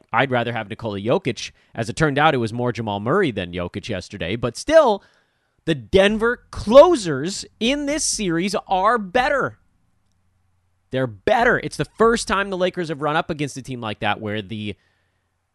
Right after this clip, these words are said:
if it's a tight ball game, I don't think the Lakers have the advantage.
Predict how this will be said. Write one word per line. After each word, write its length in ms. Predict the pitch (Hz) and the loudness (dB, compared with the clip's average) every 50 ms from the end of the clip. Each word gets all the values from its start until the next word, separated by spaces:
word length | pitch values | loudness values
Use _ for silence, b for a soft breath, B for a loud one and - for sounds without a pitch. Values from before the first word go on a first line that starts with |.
| _ _ - | _ _ -6
if 160 | 143 135 - | -4 -4 -4
it's 140 | 127 - - | -6 -6 -8
a 40 | 110 | -8
tight 420 | - - - 165 175 202 196 170 | -8 -6 -2 0 0 0 -2 -2
ball 240 | 156 156 151 170 185 | -2 0 0 0 0
game, 380 | 180 196 202 220 247 294 277 - _ _ _ _ - | 0 -2 -2 -2 -4 -6 -10 -14 _ _ _ _ -2
I 200 | 127 156 196 208 | 2 4 4 4
don't 240 | 214 196 190 - - | 4 0 -2 -2 -4
think 160 | 190 180 - | -4 -4 -4
the 100 | 175 151 | -6 -6
Lakers 320 | 160 151 156 - 165 - - | -6 -6 -8 -10 -10 -8 -6
have 160 | 104 104 110 | -6 -6 -4
the 100 | 139 151 | -4 -6
advantage. 560 | 156 156 185 202 196 190 165 - - - _ | -4 -4 -4 -6 -6 -8 -10 -12 -16 -20 _